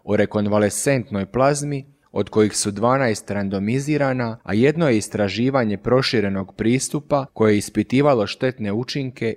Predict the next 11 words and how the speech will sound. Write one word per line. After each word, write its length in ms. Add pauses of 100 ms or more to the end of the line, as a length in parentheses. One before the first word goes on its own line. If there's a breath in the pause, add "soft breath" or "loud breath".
ili 220
nuspojave 680
liječenja. 640 (260)
Ukupno 460
je 60
više 320
od 100
četrdeset 720
osam 320
tisuća 540
ljudi 500